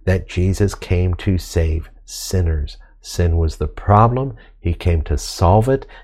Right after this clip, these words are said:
and therefore repentance is the central and correct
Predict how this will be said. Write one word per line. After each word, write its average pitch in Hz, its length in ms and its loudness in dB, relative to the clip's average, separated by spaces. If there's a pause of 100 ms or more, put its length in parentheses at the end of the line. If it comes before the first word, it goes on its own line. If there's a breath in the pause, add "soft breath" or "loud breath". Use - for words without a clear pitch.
and 78 160 0
therefore 87 400 2
repentance 107 840 -2 (180)
is 95 360 2 (320 loud breath)
the 80 120 -2
central 113 960 0 (240 loud breath)
and 82 220 -2
correct 87 720 0